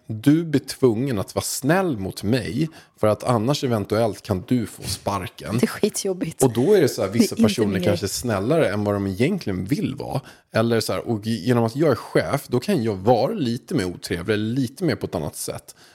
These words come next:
Speaker 1: För att det är jag ändå som bestämmer. Och den där
Speaker 2: Mm.
Speaker 1: konstellationen, den tycker jag är,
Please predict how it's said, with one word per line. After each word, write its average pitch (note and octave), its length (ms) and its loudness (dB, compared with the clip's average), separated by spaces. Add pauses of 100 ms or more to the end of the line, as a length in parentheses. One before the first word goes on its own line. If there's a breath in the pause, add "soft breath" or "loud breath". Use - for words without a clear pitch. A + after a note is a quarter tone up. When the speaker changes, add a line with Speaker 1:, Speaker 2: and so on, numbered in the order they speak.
Speaker 1:
För G2+ 220 0
att G2 200 -2
det A2 100 -6
är G2+ 100 0
jag B2+ 300 4
ändå F#2 220 -4
som - 140 -10
bestämmer. - 640 -4 (240 loud breath)
Och A#2 80 -2
den A2+ 120 4
där C#3+ 80 6
Speaker 2:
Mm. D#3 100 -2
Speaker 1:
konstellationen, C#3+ 840 0
den C#3 160 4
tycker D#3+ 180 -2
jag F#2+ 180 0
är, F2+ 100 -4